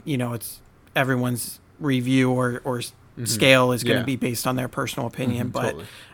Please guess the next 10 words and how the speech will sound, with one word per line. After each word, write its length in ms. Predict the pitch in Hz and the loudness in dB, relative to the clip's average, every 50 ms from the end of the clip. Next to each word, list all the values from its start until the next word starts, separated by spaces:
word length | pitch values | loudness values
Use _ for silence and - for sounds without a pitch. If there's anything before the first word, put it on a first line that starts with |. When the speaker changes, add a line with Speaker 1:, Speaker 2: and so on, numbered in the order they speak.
| - - | -6 -4
Speaker 1:
I 60 | 143 | -4
think, 540 | 131 - - 135 131 127 120 - - - - | -4 0 0 2 2 2 0 -2 -8 -6 -2
um, 480 | 139 127 123 120 120 120 120 120 117 - _ _ _ _ _ _ - - | 0 0 0 0 0 -2 -2 -4 -6 -8 _ _ _ _ _ _ -4 -4
it, 180 | 143 135 - - | -2 -2 -2 0
I 100 | - 151 | 0 0
think 240 | 143 - 170 156 - | 2 2 0 0 2
nine 460 | 151 135 131 127 123 127 127 123 120 | 2 2 2 4 2 2 0 -2 -4
seems 340 | - - - 127 120 117 113 | -4 -4 -4 -4 -4 -4 -4
like 220 | 120 123 117 - 131 | -6 -6 -6 -6 -4
a, 340 | 123 123 123 120 120 120 | -4 -4 -4 -6 -8 -10